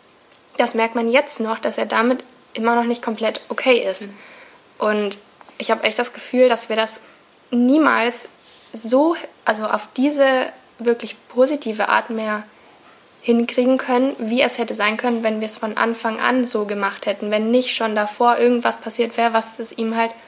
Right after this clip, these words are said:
Speaker 1: verdorben hätte. Also man
Speaker 2: Mhm.
Speaker 1: merkt, finde ich, wirklich den Unterschied jetzt auch zu den Sachen, die er
Speaker 2: Mhm.
Speaker 1: jetzt halt neu gelernt hat, wie leicht er die annimmt und mit wie viel mehr Freude und Offenheit er das irgendwie alles an-,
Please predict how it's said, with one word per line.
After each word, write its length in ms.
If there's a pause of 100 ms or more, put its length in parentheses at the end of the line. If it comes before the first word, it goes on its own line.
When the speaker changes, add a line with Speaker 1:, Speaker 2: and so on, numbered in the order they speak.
(340)
Speaker 1:
verdorben 380
hätte. 200
Also 120
man 80
Speaker 2:
Mhm. 80
Speaker 1:
merkt, 180
finde 160
ich, 100
wirklich 260
den 120
Unterschied 480
jetzt 220
auch 120
zu 140
den 160
Sachen, 220
die 80
er 60
Speaker 2:
Mhm. 60
Speaker 1:
jetzt 200
halt 160
neu 180
gelernt 360
hat, 120 (400)
wie 80
leicht 400
er 80
die 120
annimmt 320
und 180
mit 180
wie 140
viel 140
mehr 160
Freude 760
und 300 (360)
Offenheit 440
er 80
das 180
irgendwie 300
alles 300 (200)
an-, 200